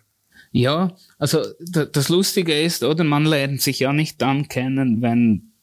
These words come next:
der schönste Sonnenuntergang ist und das Meer flach ist, sondern, äh,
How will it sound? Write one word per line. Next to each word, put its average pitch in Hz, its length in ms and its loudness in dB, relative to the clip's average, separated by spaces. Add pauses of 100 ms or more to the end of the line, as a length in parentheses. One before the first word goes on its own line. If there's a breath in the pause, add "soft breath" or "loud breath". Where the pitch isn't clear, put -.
(140)
der 117 80 0
schönste 127 420 0
Sonnenuntergang 135 1120 0
ist 139 320 0
und 117 200 0
das 113 140 -2
Meer 117 240 2
flach 139 460 -2
ist, 143 240 -2
sondern, 117 360 2
äh, 117 220 -2